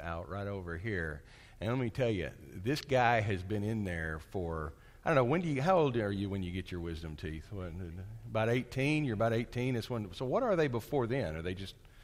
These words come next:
are they like s-, tooth seeds or something, you know? So,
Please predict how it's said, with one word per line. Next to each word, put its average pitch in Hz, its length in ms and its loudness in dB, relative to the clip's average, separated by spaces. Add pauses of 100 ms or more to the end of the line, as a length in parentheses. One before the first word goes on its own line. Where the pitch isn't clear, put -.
(480)
are 82 60 -4
they 95 120 -2
like 95 180 0 (100)
s-, - 160 -14 (560)
tooth 151 300 2
seeds 160 500 4
or 120 80 2
something, 151 420 2
you 127 120 2
know? 127 200 4
So, 117 200 0